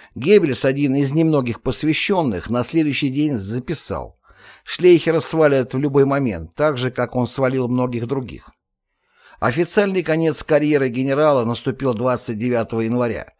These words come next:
когда он подал президенту прошение об отставке своего кабинета. «Я уже одной ногой в могиле», — заявил Гинденбург обозлённому Шлейхеру, «и надеюсь, что мне не придётся потом на небесах сожалеть о своём решении».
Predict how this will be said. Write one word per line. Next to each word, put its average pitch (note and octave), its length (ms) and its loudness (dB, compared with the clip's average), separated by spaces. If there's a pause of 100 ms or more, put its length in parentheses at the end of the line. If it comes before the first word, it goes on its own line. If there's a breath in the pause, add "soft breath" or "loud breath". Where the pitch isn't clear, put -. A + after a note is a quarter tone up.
(380 soft breath)
когда C3+ 280 2
он D3 160 2
подал C#3 320 2
президенту C#3+ 680 -2
прошение B2+ 480 -2
об A#2 100 -2
отставке A#2+ 480 -2
своего G#2 260 -4
кабинета. F2+ 600 -10 (800)
«Я B2+ 220 2
уже D#3 260 4
одной E3 260 0
ногой D#3 320 2
в C3 80 -2
могиле», — D3+ 560 -2
заявил A2+ 380 -4
Гинденбург A#2 760 -4 (360 soft breath)
обозлённому A2+ 680 -2
Шлейхеру, C2 560 -8
«и F2 140 -8
надеюсь, C#3+ 420 0
что - 240 -4
мне D#3+ 180 -2
не E3+ 100 0
придётся F#3 480 0
потом A#2 380 -2
на A2 80 0
небесах C#3 540 -2 (340 soft breath)
сожалеть A#2+ 440 -2
о A#2+ 60 0
своём G#2+ 300 -2
решении». A#1+ 600 -6